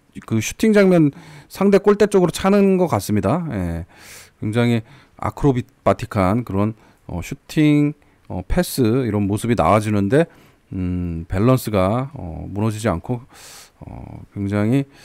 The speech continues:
어, 특이한, 예, 어, 그래도 곧볼에 대한 집착력이 강하다, 이런 것들을 보여주는 것 같습니다. 음. 아, 또 키썸 전매 특허 중거리 슛이 또 나옵니다.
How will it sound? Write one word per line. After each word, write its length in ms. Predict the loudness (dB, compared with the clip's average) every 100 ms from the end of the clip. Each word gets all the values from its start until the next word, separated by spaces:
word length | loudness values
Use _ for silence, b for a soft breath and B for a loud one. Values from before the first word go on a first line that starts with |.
| B B _
어, 100 | -16 -12
특이한, 540 | -2 2 4 2 -2 -8
예, 440 | -10 -10 -12 -16 -20 b b b b b _ -20
어, 220 | -16 -16
그래도 320 | -10 -4 -2 -4
곧볼에 500 | -6 -8 2 6 6
대한 160 | 4
집착력이 500 | 2 0 4 6 6
강하다, 520 | 2 -2 0 0 -2 -4
이런 320 | -4 0 0
것들을 420 | -2 -4 0 0
보여주는 380 | 0 -2 -2 -2
것 80 | -2
같습니다. 600 | -4 -6 -6 -4 -4 -6 _ -18
음. 320 | -16 -14 -16 -20 _ _ _ _ _ _ _ _ _ _ _ _ _ _ _ _ _ b b b b b _
아, 380 | -8 -2 2 2 2
또 100 | 0
키썸 480 | 0 -2 2 4
전매 300 | 4 4 4
특허 220 | 4 0 -4
중거리 460 | 0 4 6 6
슛이 240 | 6 2 0
또 80 | 2
나옵니다. 540 | 4 4 2 2 -2